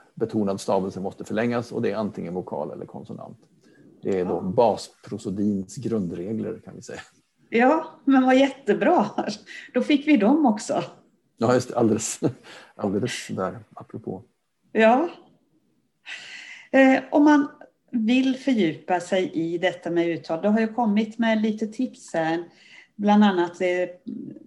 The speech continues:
Speaker 2: att du har texter på din, eh, hemsida som du delar av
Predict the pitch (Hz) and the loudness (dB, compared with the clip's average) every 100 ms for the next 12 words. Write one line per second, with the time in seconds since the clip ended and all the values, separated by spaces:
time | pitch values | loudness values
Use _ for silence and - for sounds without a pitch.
0 | - - 190 - 196 175 156 - 190 - | -20 -12 -10 -2 -2 0 -4 -4 -8 -8
1 | 151 143 165 160 160 165 160 160 180 175 | -12 -8 -4 -2 0 0 0 -4 -4 -6
2 | 143 143 139 165 202 202 185 180 185 180 | -6 -6 -4 -2 -4 -4 -4 -2 -2 -2
3 | 175 156 160 | -4 -6 -10